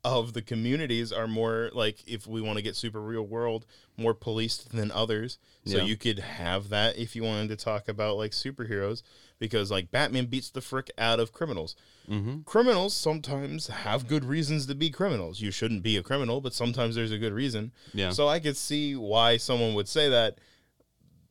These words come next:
Speaker 1: It, it's, it's wrong, but I get it.
Speaker 2: It definitely
Speaker 1: But it's
Speaker 2: gives
Speaker 1: like
Speaker 2: us
Speaker 1: a quick joke.
Speaker 2: Yeah, it, it gives us, like, a, a little insight into George Lopez's character. He's like,
Speaker 1: Yeah.
Speaker 2: "That fascist?" It's like, "Yeah, okay."
Speaker 1: Bat-, Batman's a fascist.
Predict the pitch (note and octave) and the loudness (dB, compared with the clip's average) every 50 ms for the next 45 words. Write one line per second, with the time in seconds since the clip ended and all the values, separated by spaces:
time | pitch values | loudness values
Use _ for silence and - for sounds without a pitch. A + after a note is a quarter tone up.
0 | _ _ _ - - - - _ _ - - - - - - - A2 A2+ G#2 - | _ _ _ -20 -20 -20 -20 _ _ -20 -20 -20 -14 -12 -8 -6 -4 -4 -2 -4
1 | - F2 F#2 F#2 G2+ A#2 C#3+ D3+ A2+ F#2+ G2 A2+ B2+ C#3+ C#3 B2 A2 A2+ G2 F#2 | -6 -6 -4 0 6 6 8 8 8 6 4 2 2 -2 -2 0 2 4 4 6
2 | G2 G#2 - _ _ _ - - G#2+ A#2 G#2 G2 F#2 E2+ G2 A#2+ C3 A#2+ G2+ F#2+ | 4 2 0 _ _ _ -2 4 6 6 6 6 2 2 4 6 6 6 6 4
3 | G#2+ G#2 - - B2+ A#2+ C3 C3+ C#3 - F3+ D#3+ C#3 C3+ C3 B2 A#2+ B2+ B2+ A#2 | 2 2 0 -2 -2 2 2 0 2 2 2 6 6 6 6 6 6 6 6 4
4 | A2 G#2+ A2+ A#2 G#2+ - - - D3 C#3 B2 G#2+ G#2 A2+ C3 G#2+ F2 D#2+ - - | 4 4 2 2 0 -2 0 0 0 0 0 -2 -4 0 0 0 0 -2 -6 -8
5 | - - A2 A2 G2+ F#2 F2 D#2 G2 A#2 A#2+ - - B2+ A#2+ - - D3+ D#3 D3+ | -2 2 6 6 6 6 4 4 2 2 2 2 -2 -4 -2 2 4 4 4 4
6 | D#3+ D#3 C#3+ - C#3+ C3 - - A2 G#2+ F2+ - G#2+ G#2+ G#2 G#2+ G#2+ G#2+ G2 - | 2 0 2 2 0 0 0 2 0 2 2 2 2 2 2 2 0 0 -2 -4
7 | - G2 G#2+ G#2+ G2+ - - A2 G2+ G2+ G2 G2 B2 G2 G2 G2 G2 - - - | -4 -4 -2 -2 -2 -2 0 2 2 2 2 0 -4 -4 -4 -4 -4 -6 -4 -4
8 | G2 F#2 F2 - G2 F#2+ G2 G2+ - G#2 F#2+ E2+ - F2+ F2 G#2 - - - - | -4 -4 -4 -2 -4 -4 -4 -2 -4 -4 -4 -4 -4 -8 -8 -8 -12 -10 -10 -10
9 | E2+ - - - F2 E2+ F2 _ - - - - G4+ D#4 - G3 G3 G3 - - | -10 -10 -10 -10 -12 -12 -12 _ -6 0 2 2 4 6 6 6 4 4 2 0
10 | G#3 A3+ A3+ - C#4+ B3+ A3+ - - G#3 B2+ - - D3 C#3 - - - C#3 C3 | 0 2 2 2 2 2 2 0 -6 -8 -4 2 2 2 2 2 0 2 4 6
11 | A#2+ A2+ A2 A2 - - G#3+ A#3 A#3 - _ _ _ - F#3+ F#3+ - - G3+ G#3 | 6 6 6 4 2 6 6 6 6 4 _ _ _ -2 -2 -2 0 2 2 2
12 | G#3 G3+ F#3 F#3+ F3+ - - A#3 A#3 - - G#3 G3 D#3 - - | 2 2 0 -6 -8 -4 -4 -2 0 2 0 0 0 0 -2 0